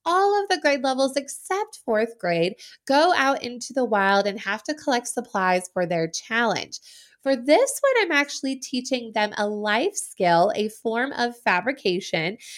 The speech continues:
and I teach them how to sew. Yes, S E W, sew. Everybody learns how to sew, and I actually don't have sewing machines. I teach them the life skill of actually hand stitching. Fun fact, I worked at Build-A-Bear in college,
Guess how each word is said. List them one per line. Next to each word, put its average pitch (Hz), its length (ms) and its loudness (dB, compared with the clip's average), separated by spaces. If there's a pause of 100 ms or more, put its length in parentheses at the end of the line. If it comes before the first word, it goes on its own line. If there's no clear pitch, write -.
(160)
and 247 300 0
I 277 260 -2
teach 370 380 -4
them 277 220 -2
how 208 380 -2 (120)
to 247 180 -4
sew. 208 680 0 (100)
Yes, 190 440 -6 (100)
S 247 280 -2
E 254 160 -6
W, 220 440 -4
sew. 196 540 -2 (320)
Everybody 247 500 0
learns 254 220 -6
how 247 80 -2
to 240 120 0
sew, 196 300 2
and 202 160 -4
I 208 60 -4
actually 254 260 -6
don't 247 220 -2
have 233 100 -4
sewing 285 460 -4
machines. 190 540 -4 (420)
I 254 160 2
teach 294 340 -2
them 254 140 -4
the 240 60 -2
life 220 240 2
skill 214 300 0
of 196 160 0
actually 208 460 -2
hand 185 480 -4
stitching. 160 640 -6 (440)
Fun 381 280 -2
fact, 320 420 0 (140)
I 233 180 2
worked 233 260 0
at 233 220 0
Build-A-Bear 220 560 2
in 196 240 -6
college, 202 480 -4